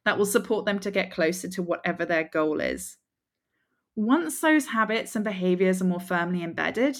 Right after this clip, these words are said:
it's then looking at the growth stage. So it is almost looking at it like a garden, because ultimately, like I say, if we try and skip the foundational elements, if we skip the kind of consistency piece that's required for anyone to see results, then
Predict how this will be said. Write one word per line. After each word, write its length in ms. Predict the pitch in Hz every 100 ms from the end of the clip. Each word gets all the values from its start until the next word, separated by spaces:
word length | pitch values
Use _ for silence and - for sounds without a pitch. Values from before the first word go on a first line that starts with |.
| -
it's 180 | - 185
then 240 | 208 190
looking 300 | 180 185 185
at 80 | 185
the 80 | 175
growth 300 | 170 165 170
stage. 380 | - - - -
So 140 | 302
it 200 | 294 -
is 200 | 339 330
almost 380 | 330 285 254 254
looking 260 | 220 214 185
at 60 |
it 180 | 180 -
like 340 | 190 190 185 -
a 60 | 185
garden, 720 | 185 170 165 - - 160 - _ _ -
because 260 | 220 233
ultimately, 480 | 254 254 262 269 208
like 220 | 214 208
I 20 | 202
say, 260 | 185 180
if 100 | 180
we 80 | 202
try 200 | 190 247
and 120 | 262
skip 500 | 262 - 202 202 - _ -
the 60 | 196
foundational 720 | 202 185 185 175 180 185 175
elements, 560 | 170 175 208 - - _ _ _ -
if 160 | 220
we 80 | 233
skip 480 | 190 - 254 240 - _
the 60 | 202
kind 200 | 208 196
of 80 | 185
consistency 720 | 196 185 196 185 190 185 190
piece 260 | 185 185 185
that's 220 | - -
required 480 | - 180 175 190 190
for 100 | -
anyone 320 | 175 180 175
to 80 | 180
see 200 | - 165
results, 580 | 165 160 196 - - - _ _ _ -
then 380 | 196 233 220